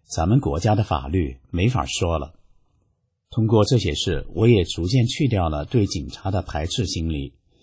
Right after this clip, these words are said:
回头想想，这些都是师尊为了弟子的成功而费尽苦心、有序地安排出来的啊。有一次，我给一对中年男女讲真相，当我讲到天安门自焚伟案时，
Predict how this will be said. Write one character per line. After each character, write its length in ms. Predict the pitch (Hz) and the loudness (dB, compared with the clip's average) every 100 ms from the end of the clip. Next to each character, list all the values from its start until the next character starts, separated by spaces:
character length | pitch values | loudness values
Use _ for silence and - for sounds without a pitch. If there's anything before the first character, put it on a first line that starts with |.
| _ | _
回 220 | - 87 | -2 0
头 160 | 110 95 | 2 2
想 240 | - 76 | 2 -4
想， 260 | - 73 - _ _ _ | -4 -6 -8 _ _ _
这 220 | - 107 | -2 0
些 260 | 95 95 92 | 2 2 2
都 160 | 120 | 2
是 160 | 123 95 | 2 0
师 260 | - 120 123 | 2 2 4
尊 300 | 131 127 135 | 4 4 4
为 160 | 123 | 0
了 120 | 92 | 0
弟 200 | 80 139 | 0 -2
子 160 | 107 73 | -2 -4
的 120 | 71 | -8
成 340 | - - 73 78 | -10 -8 -8 0
功 260 | 110 131 - | 0 0 -2
而 240 | 85 85 | -4 -4
费 200 | - 139 | -2 -2
尽 220 | 98 117 101 | 0 -2 -4
苦 280 | - 71 | -8 -10
心、 320 | 67 - 113 131 _ _ | -6 -2 -2 -2 _ _
有 240 | - 92 73 | -2 -2 -2
序 220 | - 151 | 0 0
地 120 | 104 | 0
安 260 | 69 107 123 | -4 0 0
排 220 | 123 71 | 0 -6
出 200 | 71 - | -8 -8
来 180 | 73 69 | -8 -6
的 120 | 78 | -8
啊。 180 | 73 67 - _ _ _ _ _ _ _ _ | -8 -10 -20 _ _ _ _ _ _ _ _
有 160 | - 87 | 0 2
一 80 | 82 | 2
次， 340 | - 73 - _ _ _ | 0 -2 -4 _ _ _
我 140 | 98 | 0
给 180 | 104 92 | 4 4
一 100 | 82 | 2
对 220 | 87 92 | 2 2
中 200 | 85 139 | 2 2
年 180 | 139 107 | 2 2
男 200 | 95 80 | 2 0
女 240 | 90 69 69 | -2 -4 -6
讲 220 | - 71 | -8 -6
真 260 | 85 90 | -2 -2
相， 260 | 92 92 78 _ _ _ _ - | 0 -2 -4 _ _ _ _ 0
当 160 | 104 | 4
我 100 | 101 | 4
讲 200 | 107 80 | 2 0
到 220 | 80 90 85 | 2 2 2
天 260 | - 110 | 0 0
安 120 | 117 | 2
门 160 | 110 90 | 2 0
自 180 | - 113 | 0 -2
焚 220 | 90 98 | 0 0
伟 140 | 80 | -2
案 220 | 65 107 90 | -2 0 0
时， 340 | - 71 71 | -2 -6 -6